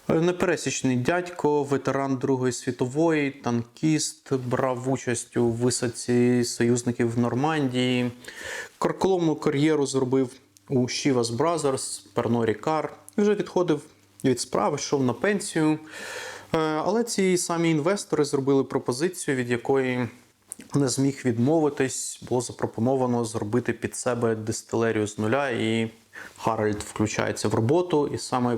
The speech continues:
під його керівництвом Аран стартує в тисяча дев'ятсот дев'яносто п'ятому, так, дає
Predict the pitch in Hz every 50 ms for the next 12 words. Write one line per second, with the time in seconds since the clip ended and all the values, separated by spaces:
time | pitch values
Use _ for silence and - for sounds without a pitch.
0 | 113 - - - 113 110 117 117 113 127 131 117 - - 117 110 104 113 143 170
1 | 170 - - - 143 135 135 135 135 - - - - - - - - - - -
2 | 135 135 139 139 131 127 120 - - - - - - - - - 139 139 131 123
3 | 123 120 120 117 - - - - 135 131 - - - 120 113 113 107 107 - -
4 | 135 135 117 113 113 117 113 113 120 113 - - - 107 - - 120 117 110 107
5 | - 110 104 104 104 - 110 117 110 107 - - 107 107 107 104